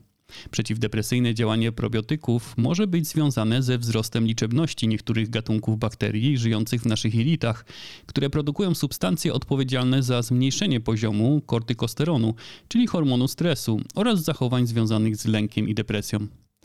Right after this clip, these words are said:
Metoda ta wymaga jednak dalszych badań, głównie ze względu na małą grupę oraz liczne ograniczenia. Jednak każda potencjalna terapia mogąca pomóc w leczeniu depresji jest szansą dla osób dotkniętych tą chorobą.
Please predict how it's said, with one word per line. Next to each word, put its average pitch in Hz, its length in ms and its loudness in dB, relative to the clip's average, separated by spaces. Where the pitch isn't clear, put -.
Metoda 117 300 0
ta 120 140 0
wymaga 117 360 0
jednak 113 320 0
dalszych 117 380 0
badań, 113 460 0
głównie 170 340 2
ze 151 100 0
względu 135 360 0
na 127 120 4
małą 120 320 2
grupę 110 560 0
oraz 143 380 0
liczne 127 300 0
ograniczenia. 120 640 2
Jednak 131 480 0
każda 143 340 2
potencjalna 117 600 0
terapia 113 520 0
mogąca 110 560 2
pomóc 135 400 2
w 107 80 0
leczeniu 113 340 2
depresji 117 640 -2
jest 233 260 0
szansą 123 400 0
dla 110 180 2
osób 104 320 0
dotkniętych 104 540 -2
tą 104 140 2
chorobą. 101 420 2